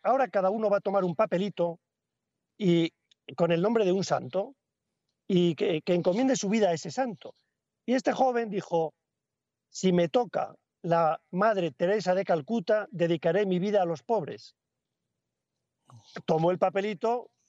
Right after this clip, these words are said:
bingo, la Madre Teresa de Calcuta. <laughs> Entonces, ¿qué hizo ese hombre? Se llevó a su casa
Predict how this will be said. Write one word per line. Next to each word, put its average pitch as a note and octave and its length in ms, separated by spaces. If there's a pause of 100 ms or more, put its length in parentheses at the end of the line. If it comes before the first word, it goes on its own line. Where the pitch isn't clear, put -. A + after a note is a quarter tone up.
(300)
bingo, E3+ 600 (800)
la E3 320
Madre G3 360
Teresa F#3+ 360
de F3 60
Calcuta. G3 520 (460)
<laughs> - 340 (600)
Entonces, G#3 380
¿qué B3 140
hizo A#3 260
ese F#3+ 200
hombre? E3 380 (460)
Se F3+ 280
llevó F#3+ 280
a F3+ 120
su B3+ 260
casa G3+ 640